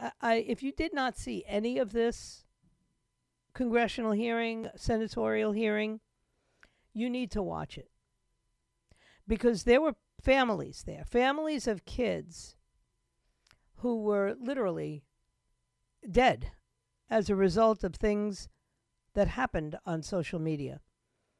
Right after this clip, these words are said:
Uh, there was a, a series in the very beginning. They had all these recorded testimonies from kids and parents who said they,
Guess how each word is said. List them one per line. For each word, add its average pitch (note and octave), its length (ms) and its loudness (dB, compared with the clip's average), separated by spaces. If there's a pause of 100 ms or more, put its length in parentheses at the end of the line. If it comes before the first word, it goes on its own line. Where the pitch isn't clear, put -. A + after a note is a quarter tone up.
(460)
Uh, F#3+ 120 0
there G#3 140 4
was F3+ 160 -2
a, F#3+ 200 -2
a F#3+ 80 -2
series C4+ 460 -4
in G3 100 -4
the E3+ 60 -2
very A3 220 0
beginning. A3 480 -2 (240)
They G3 80 0
had F#3 100 4
all A#3+ 160 6
these D#4 240 0
recorded C4 720 0 (120)
testimonies E3+ 800 0
from F#3 280 -4
kids C4+ 420 0 (100)
and C4+ 300 0
parents G#3+ 640 0 (520)
who A3 140 0
said G3+ 680 2 (200)
they, B3+ 680 2